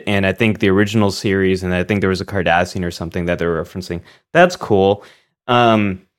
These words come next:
one problem I had with that episode, this really, really, uh, speaking of D S nine, um,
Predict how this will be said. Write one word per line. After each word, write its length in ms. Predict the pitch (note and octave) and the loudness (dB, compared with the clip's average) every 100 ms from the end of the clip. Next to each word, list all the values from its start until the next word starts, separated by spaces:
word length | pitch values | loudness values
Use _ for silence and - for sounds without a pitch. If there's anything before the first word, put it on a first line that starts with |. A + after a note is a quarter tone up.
| _ | _
one 380 | C3+ C3 F#3 A3 | 0 4 6 4
problem 440 | - E3 D3+ D#3 C3+ | 4 4 6 6 4
I 80 | |
had 460 | A2+ A2+ G#2+ G#2 F2 | 2 2 2 2 -2
with 240 | G#2+ G#2+ - | 0 0 4
that 220 | G2+ F#2+ | 4 4
episode, 580 | F#2+ F#2+ - F#2+ F#2 F2 | 0 -4 -2 0 0 -2
this 260 | A#2 C3+ C3+ | 0 2 2
really, 800 | G2 F#2+ A2 A2+ A2 G2 F#2 E2+ | -2 0 4 6 4 2 0 -4
really, 800 | G#2 G#2 G#2 A2 F#2+ F#2 F2+ E2+ | -4 -2 2 2 2 0 0 0
uh, 240 | F2 E2+ | 0 0
speaking 320 | - - A2+ | -2 -2 0
of 80 | G2+ | 0
D 120 | G2+ | 0
S 160 | F#2+ - | -2 -2
nine, 300 | F2+ F2 E2+ | -4 -4 -6
um, 380 | - E2+ E2 D#2 | -6 -6 -6 -10